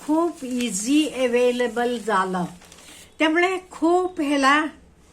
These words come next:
अ, मार्केट मिळालं आणि माणसांना पण त्याचा फायदा झाला. हे सगळ्या जमेच्या बाजू आहेत. आता धोका काय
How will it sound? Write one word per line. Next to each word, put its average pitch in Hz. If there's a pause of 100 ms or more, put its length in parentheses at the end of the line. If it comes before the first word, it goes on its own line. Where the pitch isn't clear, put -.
(540)
अ, 220 (920)
मार्केट 277
मिळालं 254 (800)
आणि 262 (280)
माणसांना 349
पण 311
त्याचा 262
फायदा 233
झाला. 190 (680)
हे 302
सगळ्या 285 (300)
जमेच्या 240
बाजू 208
आहेत. 180 (1080)
आता 226
धोका 196
काय 196